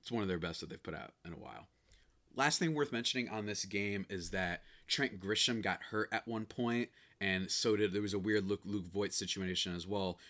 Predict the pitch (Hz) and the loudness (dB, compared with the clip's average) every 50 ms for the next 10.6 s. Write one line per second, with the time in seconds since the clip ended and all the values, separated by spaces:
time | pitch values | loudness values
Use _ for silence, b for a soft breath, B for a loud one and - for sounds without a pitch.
0 | B B - - - 147 147 143 123 113 - - 101 107 104 - - 139 120 95 | B B -2 0 2 4 4 4 4 2 0 0 2 2 2 2 2 0 0 0
1 | - - - - 104 98 104 101 - - 107 101 87 98 95 - - 113 104 - | 2 0 0 2 2 0 0 0 0 0 0 -2 0 -2 -2 -2 -2 -4 -4 -2
2 | 127 127 135 127 - 95 87 98 101 - - - - - 98 98 95 - 95 - | -2 -2 -2 -2 -2 -2 -2 -2 -4 -4 -4 -4 -2 0 0 0 0 -2 -4 -4
3 | 98 92 85 95 90 85 92 82 82 104 107 - - 90 82 - 117 98 - - | -4 -4 -4 -4 -2 -2 -2 -2 0 -2 -2 -2 -2 -4 -4 -2 -2 -2 -2 -2
4 | - B B B B B B - - 110 98 104 95 90 95 - - - 87 - | -8 B B B B B B -2 -2 2 2 2 2 2 -2 -4 -4 -6 -6 -6
5 | - - b b b b b b _ 92 90 87 85 87 - 104 104 - - 175 | -8 -12 b b b b b b _ 0 2 2 2 0 0 -2 -2 2 6 6
6 | 185 165 131 110 117 110 - 117 107 107 101 98 101 101 - 110 101 98 95 - | 8 8 8 6 4 4 4 4 4 4 2 0 -2 -2 0 0 0 0 -2 -2
7 | 101 95 90 - 95 92 92 85 92 107 101 92 92 90 B B B B B - | -4 -4 -4 -2 -2 -2 -2 0 0 2 2 2 2 0 B B B B B -2
8 | 101 110 110 113 101 110 113 107 110 107 104 104 95 98 - - 131 127 117 113 | 2 2 2 4 4 6 6 6 8 6 6 4 2 0 2 4 6 6 6 4
9 | - - _ 113 107 - - 113 113 - 117 107 107 101 107 107 101 - - 110 | 2 0 _ 0 0 2 0 0 2 4 4 4 4 6 4 4 4 4 4 4
10 | 101 101 104 101 - 87 95 90 90 90 90 | 4 4 2 2 0 0 0 0 0 -2 -2